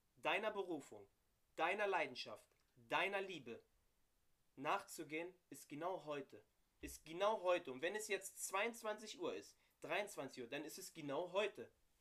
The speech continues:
Dann setzt du dich hin und fängst einfach an zu planen. Denn auch in der Bibel stand schon, was du heute sähst, wirst du morgen ernten, weil ich sehe an deinen Tattoos auch, dass du sehr gläubig bist.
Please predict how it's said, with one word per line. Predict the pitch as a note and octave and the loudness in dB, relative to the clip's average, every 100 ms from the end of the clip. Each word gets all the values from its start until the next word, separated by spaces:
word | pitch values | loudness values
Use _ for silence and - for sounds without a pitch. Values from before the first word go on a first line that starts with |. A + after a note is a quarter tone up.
| _ | _
Dann | - D3 | -6 2
setzt | D3+ D3+ | 2 2
du | - | -4
dich | C#3 - | -6 -2
hin | C#3+ F3+ A3+ - _ - | 0 -2 -4 -12 _ -8
und | D#3+ | -6
fängst | - F3 F3 | -2 -2 0
einfach | F3 F3+ F3 - | -2 -2 -4 -4
an | E3+ E3+ | -6 -6
zu | F#3 | -10
planen. | - G3 G3+ D3+ A2 - _ - - | -8 -4 -2 -4 -8 -16 _ -20 -2
Denn | D3 | 4
auch | E3 G3 | 6 6
in | F#3 | 4
der | F3 | 2
Bibel | D3+ B3 A#3+ D#3+ | 2 2 2 0
stand | - C3+ | 0 -2
schon, | B2+ B2+ A2 - _ _ - | -2 -6 -8 -12 _ _ 2
was | D3+ F3 - | 4 4 2
du | E3 | 4
heute | E3 A3+ B3 | 4 4 2
sähst, | E3+ F#3+ B3+ - - _ _ - | 2 4 2 0 -10 _ _ -2
wirst | E3 E3+ | 0 0
du | F3+ | -2
morgen | F3 G3 G3+ | 2 2 2
ernten, | G3 G#3 D#3+ B2+ | 4 4 2 -4
weil | B2+ | -6
ich | C3+ | -4
sehe | D#3 D#3 | 0 0
an | D3 | 2
deinen | D3+ D3 | -2 -2
Tattoos | D3+ D3 F3 E3 | -6 -8 -8 -4
auch, | D#3 | -4
dass | D#3 D3 | -4 -8
du | |
sehr | C#3+ D3+ | -2 -2
gläubig | C#3+ E3 F3 C3 | 0 0 0 -4
bist. | - A2+ | -12 -14